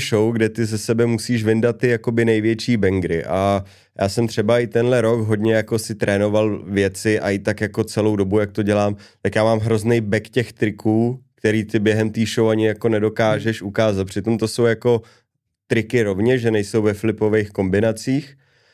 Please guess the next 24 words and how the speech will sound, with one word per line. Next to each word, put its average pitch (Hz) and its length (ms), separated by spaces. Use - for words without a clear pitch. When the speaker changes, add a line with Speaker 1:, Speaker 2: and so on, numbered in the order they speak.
Speaker 1:
ale 110 720
pro 123 140
mě 117 180
je 120 80
kolikrát 117 640
hezčí 113 420
se 110 160
koukat 110 340
na 110 100
to, 110 140
když 107 200
někdo 104 220
jezdí 104 320
hezky 110 360
jako 107 280
rovně 101 540
Speaker 2:
Hmm. 92 100
Speaker 1:
a, 101 40
a, 98 260
a 101 160
nedělá 101 420
hardcory 101 560
ve 95 120
flipech, 123 580